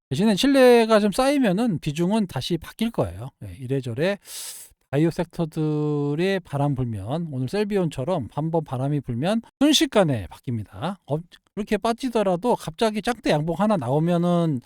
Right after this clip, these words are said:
우리는 요즘에 이제 플러스 마이너스 삼십 프로 시대에 살고 있잖아요. 옛날에만 해도 제한폭이 십오 프로 였으면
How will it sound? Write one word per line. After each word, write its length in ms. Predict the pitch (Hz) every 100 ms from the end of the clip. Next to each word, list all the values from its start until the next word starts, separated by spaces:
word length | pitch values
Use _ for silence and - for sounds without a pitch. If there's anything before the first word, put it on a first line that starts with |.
| - - - -
우리는 320 | 202 220 202
요즘에 440 | 151 175 180 165
이제 140 | 135 131
플러스 360 | 226 233 -
마이너스 500 | 180 151 151 143 -
삼십 320 | 156 240 262
프로 180 | - 220
시대에 260 | 175 170 156
살고 240 | 165 175
있잖아요. 520 | 131 117 98 113 147 - _ _ _ -
옛날에만 440 | 139 160 156 143
해도 220 | 127 143 135
제한폭이 460 | 131 139 - 123
십오 180 | - 202
프로 220 | - 165
였으면 500 | 135 120 117 151 151